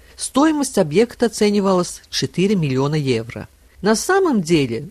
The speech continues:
это была лишь инициатива. Строительного проекта не существовало. Но, тем не менее, сорок процентов из этих денег, около полутора миллионов евро, немедленно были выделены некой частной строительной фирме.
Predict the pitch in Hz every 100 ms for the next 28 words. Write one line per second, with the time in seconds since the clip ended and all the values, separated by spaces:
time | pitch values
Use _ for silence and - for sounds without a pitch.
0 | - 330 214 180 180 160 165 - 160 151
1 | 139 139 131 - 120 120 - - - -
2 | - 233 262 - 170 139 127 - 151 294
3 | - - 143 147 190 - - 143 156 135
4 | 104 104 - _ _ 370 359 214 147 123
5 | 185 302 285 262 214 - - - 320 262
6 | - 180 170 180 147 - 123 123 135 -
7 | 120 208 277 226 151 - _ 156 - 147
8 | 147 170 160 151 - 131 131 131 131 127
9 | 123 220 302 269 202 - - - 269 302
10 | 247 294 226 220 175 139 185 160 123 175
11 | 160 156 139 131 143 180 143 131 156 160
12 | 160 135 - 135 135 127 120 117 - 120
13 | 120 107